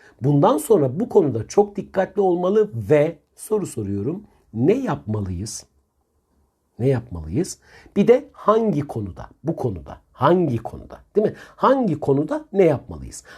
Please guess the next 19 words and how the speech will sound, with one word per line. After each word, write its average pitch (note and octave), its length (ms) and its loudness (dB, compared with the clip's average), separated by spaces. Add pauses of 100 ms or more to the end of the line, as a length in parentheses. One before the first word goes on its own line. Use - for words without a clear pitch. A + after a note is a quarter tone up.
Hangi D4+ 400 4
konuda D#3+ 360 4
sorusunun F3+ 540 0
cevabı D#3 420 4
belli. F#3 340 -2 (120)
Çocuklarımız. - 720 -4 (200)
Çocuklarımızla E3+ 760 4
ilgili G2 560 0 (260)
konuda C#3 600 2 (140)
çok - 260 0
dikkatli G3+ 440 2
olmalı G#3 440 2
ve G3+ 280 2 (220)
ne C3+ 200 0
yapmalıyız A#3 720 0
ya F#3 120 6
da C4+ 280 2
ne F#3 200 4
yapmamalıyız? G#2 800 0